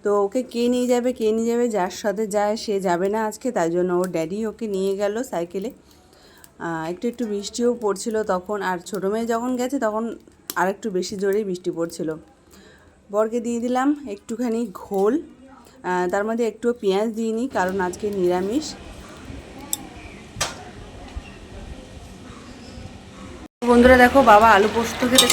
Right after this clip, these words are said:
খুব ভালোবাসে, তাই জন্য মানে ঝিঙে আলু পোস্ত করছি। তো চাপা দিয়েছিলাম, দেখো ঝিঙে দিয়ে এত জল বেরিয়েছে। আর এদিকে দেখো, আমি দশ টাকার পোস্ত নিয়ে এসেছি,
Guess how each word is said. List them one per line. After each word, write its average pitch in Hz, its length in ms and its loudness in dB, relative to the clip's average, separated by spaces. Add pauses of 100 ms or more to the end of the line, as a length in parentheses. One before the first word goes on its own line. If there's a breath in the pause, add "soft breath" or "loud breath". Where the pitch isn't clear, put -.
খুব 269 140 4
ভালোবাসে, 247 640 6
তাই 196 240 8
জন্য 214 460 4 (360 loud breath)
মানে 196 240 6
ঝিঙে 208 340 0
আলু 220 300 2
পোস্ত 196 400 -4
করছি। 262 460 -2 (260)
তো 190 60 2
চাপা 202 360 2
দিয়েছিলাম, 233 400 2
দেখো 220 220 4
ঝিঙে 202 300 4
দিয়ে 214 280 0
এত 160 200 -2
জল 185 300 2 (200)
বেরিয়েছে। 160 440 -4 (500 loud breath)
আর 165 200 6
এদিকে 202 280 6
দেখো, 208 280 4
আমি 240 180 2
দশ 185 280 2
টাকার 214 220 0 (100)
পোস্ত 202 360 -2
নিয়ে 226 180 4
এসেছি, 311 420 -4